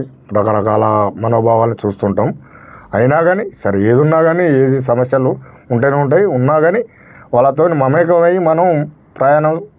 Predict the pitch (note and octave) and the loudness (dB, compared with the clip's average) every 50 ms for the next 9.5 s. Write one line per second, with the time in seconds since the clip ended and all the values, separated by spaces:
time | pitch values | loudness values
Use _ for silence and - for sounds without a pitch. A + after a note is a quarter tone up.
0 | _ _ _ _ _ _ _ _ B2 A#2+ B2+ C3+ C#3+ C#3+ D3 C#3+ C#3+ D3 C#3+ D3 | _ _ _ _ _ _ _ _ -2 0 0 0 0 -2 -2 0 0 -2 0 0
1 | E3 F#3+ - - _ _ - - - - - - - - G#2 G#2+ G#2+ G2+ - A#2 | -2 -2 -2 -6 _ _ -20 -20 -20 -20 -20 -10 -6 -2 0 0 0 0 0 0
2 | C3+ C#3 C#3 D3 D3+ D3+ C#3+ B2+ B2+ A#2+ B2 C3 B2 C3 C3 C3 C#3 D3 E3 D#3+ | 0 0 2 2 0 0 0 -2 -2 0 0 0 0 0 0 0 0 0 -2 -2
3 | - B2+ B2 B2+ B2 C3 A#2+ A2+ - A2 A#2+ C#3 C#3+ C#3 C#3 D#3 D#3 D#3+ F#3 G3+ | -2 -2 -2 0 0 0 -2 -2 -2 -2 0 0 0 0 0 0 0 0 0 0
4 | F3+ B2 G#2+ G#2 B2 C3 C#3+ C#3+ C#3+ B2+ A#2+ A#2+ B2+ C3 A#2 A#2 C#3 G#3 - - | 0 0 -2 0 0 0 0 0 0 0 0 0 -2 -2 -2 0 -2 -2 -2 -6
5 | - - - - - - - G2 G#2+ B2 C3+ D3 D3 D#3 E3+ F3 D#3 C3+ B2+ C3+ | -16 -20 -20 -20 -20 -8 -4 -2 0 2 2 2 2 2 2 0 0 0 0 2
6 | C#3+ D3+ D3+ D#3+ D#3 D#3 A#3 B3 B3 - _ _ _ _ - - - _ _ B2+ | 2 2 2 0 -2 -2 -4 -4 -6 -8 _ _ _ _ -20 -20 -20 _ _ -2
7 | C#3 D3 D#3 D3+ D3 C#3+ C#3+ D3+ - - - _ _ _ _ _ _ _ _ _ | 0 0 2 0 0 -2 -4 -8 -12 -18 -20 _ _ _ _ _ _ _ _ _
8 | - _ - A#2+ C3+ B2+ C3 E3+ D3 C3 C3 C#3+ D3 C#3+ D3 D3+ D#3 F3 D3+ B2+ | -20 _ -2 -2 -2 0 0 -2 -2 0 0 0 0 0 0 2 2 2 2 2
9 | A#2+ C#3 C#3+ C#3 B2 A2+ A#2+ B2 B2+ B2+ | 0 0 0 0 0 0 0 0 0 -2